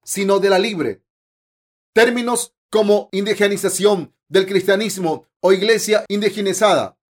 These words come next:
se han convertido en términos muy conocidos, sobre todo en las comunidades cristianas del tercer mundo. Estas intentan cambiar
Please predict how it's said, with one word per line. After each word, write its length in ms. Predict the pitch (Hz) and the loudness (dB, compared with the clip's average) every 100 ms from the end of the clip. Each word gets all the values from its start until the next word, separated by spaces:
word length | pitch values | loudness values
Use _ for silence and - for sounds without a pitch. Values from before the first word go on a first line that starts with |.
| _ _ - | _ _ -4
se 140 | 202 | 0
han 100 | 208 | 2
convertido 800 | 208 202 185 190 254 240 240 - - | 0 0 -2 -2 -2 -2 -4 -6 -6
en 200 | 208 208 | -2 2
términos 600 | 247 233 190 143 - _ | 2 0 -4 -6 -8 _
muy 180 | 170 202 | -4 -4
conocidos, 720 | 202 196 180 226 208 139 - _ _ | -2 -2 -2 -2 -4 -4 -6 _ _
sobre 320 | - 202 190 | -2 0 2
todo 520 | 190 226 220 220 214 _ - | 0 0 0 -2 -6 _ 0
en 120 | 190 | 0
las 140 | 185 | 0
comunidades 560 | - 208 202 202 190 190 | -2 -2 0 2 2 2
cristianas 680 | 190 180 208 240 190 135 - _ _ _ _ | -2 -8 -4 -2 -2 -6 -10 _ _ _ _
del 220 | 175 190 | 0 0
tercer 320 | 196 196 175 | 0 0 0
mundo. 500 | 196 202 143 120 - _ - | 0 -2 -2 -4 -8 _ -2
Estas 380 | 214 214 240 233 | -2 0 -2 -4
intentan 480 | 190 226 208 190 | -2 -2 0 -2
cambiar 560 | 190 185 202 196 185 | -2 0 4 4 2